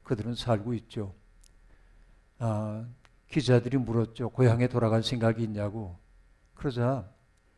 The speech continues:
그 고향에서 내 부모와 내 형제들이 죽임당하는 걸 봤는데 내가 거기를 어떻게 가겠냐고. 이것이 난민이 되어 세상을 떠돌고 있는 사람들의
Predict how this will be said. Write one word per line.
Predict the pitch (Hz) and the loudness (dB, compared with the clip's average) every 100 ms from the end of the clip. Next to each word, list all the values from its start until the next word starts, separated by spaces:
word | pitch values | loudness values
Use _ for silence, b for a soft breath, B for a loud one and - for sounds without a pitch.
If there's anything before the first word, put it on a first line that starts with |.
| _ | _
그 | 156 | -2
고향에서 | - 139 139 139 135 151 | 4 6 6 4 2 2
내 | 131 127 | 4 2
부모와 | 135 131 127 127 123 | 2 2 4 4 4
내 | 123 | 4
형제들이 | 120 135 131 147 143 151 | 2 2 2 2 2 -2
죽임당하는 | - 135 143 139 135 131 | -2 0 4 6 6 4
걸 | 135 131 | 2 2
봤는데 | 123 120 120 131 | 2 0 -2 0
내가 | 120 120 113 | 0 0 0
거기를 | 123 113 123 | 0 0 -2
어떻게 | 107 - 131 | 0 -2 0
가겠냐고. | 110 101 107 104 104 123 98 - _ _ _ _ - | -2 -4 -4 -4 -4 -6 -10 -16 _ _ _ _ 0
이것이 | 151 156 131 170 190 b b b | 4 4 4 2 2 b b b
난민이 | 120 110 123 147 156 160 | 4 4 4 0 2 2
되어 | 127 139 | 4 2
세상을 | 156 143 117 123 131 | 2 -2 0 0 0
떠돌고 | 160 135 139 156 | -2 -2 -2 0
있는 | 139 139 | 0 0
사람들의 | 147 135 120 113 120 127 | -2 0 0 0 0 0